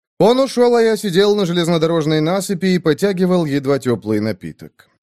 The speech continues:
Кофе был дрянной, почти чудовищный, но я, пробыв без него долгое время, следовал совету головы и действительно наслаждался.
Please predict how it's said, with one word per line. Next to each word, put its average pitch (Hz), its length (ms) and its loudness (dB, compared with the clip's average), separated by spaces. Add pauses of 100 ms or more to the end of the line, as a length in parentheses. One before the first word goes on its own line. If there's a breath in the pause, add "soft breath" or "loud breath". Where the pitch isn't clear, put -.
(140)
Кофе 202 400 2
был 185 280 0
дрянной, 104 920 -4
почти 151 460 -2
чудовищный, 139 960 -4
но 117 160 -4
я, 165 300 0
пробыв 208 340 -2
без 185 220 -2
него 185 240 0
долгое 165 400 -2
время, 175 300 -2
следовал 151 500 -2
совету 135 400 -2
головы 113 520 0
и 143 40 -4
действительно 104 880 -6
наслаждался. 117 920 -6